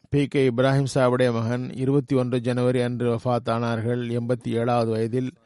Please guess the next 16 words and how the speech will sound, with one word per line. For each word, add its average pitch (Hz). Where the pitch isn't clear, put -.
இன்னா 135
லில்லாஹி 120
வ 113
இன்னா 113
இலைஹி 120
ராஜிஊன். 117
மர்ஹூம் 123
கேரளாவைச் 123
சார்ந்தவர். 120
இவரது 131
தந்தை 127
இப்ராஹிம் 123
குட்டி 127
சாஹிப் 120
ஜமாத்திற்கு 123
கடும் 123